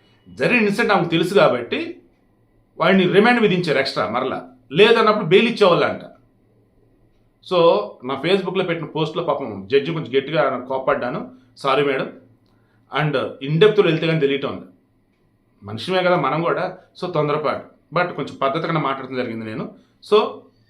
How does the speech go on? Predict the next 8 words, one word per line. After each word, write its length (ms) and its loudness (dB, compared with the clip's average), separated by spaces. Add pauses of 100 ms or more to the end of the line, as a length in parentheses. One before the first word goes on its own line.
(400)
ఇప్పుడు 200 -2
ఏమంటున్నాను 360 0
నేను, 360 -4 (1000)
మన 200 -2
దేశంలో 920 2
కొన్ని 200 -4
కోట్లు 500 4
కే-, 380 0